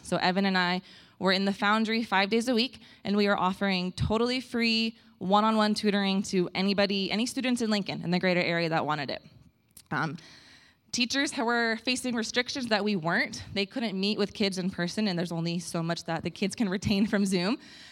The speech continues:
Um, and Angela and Rich actually met with some members of the local school board, school district board <laughs> members, um, and they endorsed us. The teachers were calling us. They were sending their kids our way, and they still are. It's really awesome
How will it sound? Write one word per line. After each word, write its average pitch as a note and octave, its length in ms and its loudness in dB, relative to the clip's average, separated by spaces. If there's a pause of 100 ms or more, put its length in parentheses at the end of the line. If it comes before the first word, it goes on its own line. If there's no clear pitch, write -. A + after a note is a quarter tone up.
(140)
Um, F3 200 0
and F#3 80 0
Angela B3 380 0
and A#3 120 -2
Rich A#3+ 180 -4
actually A3 340 -2
met F3+ 240 2
with F3 260 0
some F#3+ 240 0
members F3+ 400 2
of F3 220 2
the F3 80 4
local E3+ 600 2 (240)
school - 400 -2
board, E3 400 -4 (400)
school F3+ 800 -8 (260)
district F#3 560 -4
board G3+ 300 4
<laughs> A#3 80 6
members, C4 400 0 (420)
um, F#3 160 2
and G#3 140 4
they C4 100 4
endorsed A#3+ 420 -2
us. D#3+ 300 -4
The F3 80 -4
teachers A#3+ 380 -2
were A3 80 2
calling A3 360 2
us. G#3 220 0
They G3 140 -6
were G3 80 -4
sending G3+ 300 -4
their G3 100 0
kids F#3+ 260 -2
our E3+ 260 0
way, E3+ 220 -2
and F#3+ 80 -2
they F3+ 80 -2
still F3 300 -4
are. D#3+ 280 -2
It's E3+ 200 -8
really E3 180 -2
awesome F3 440 -4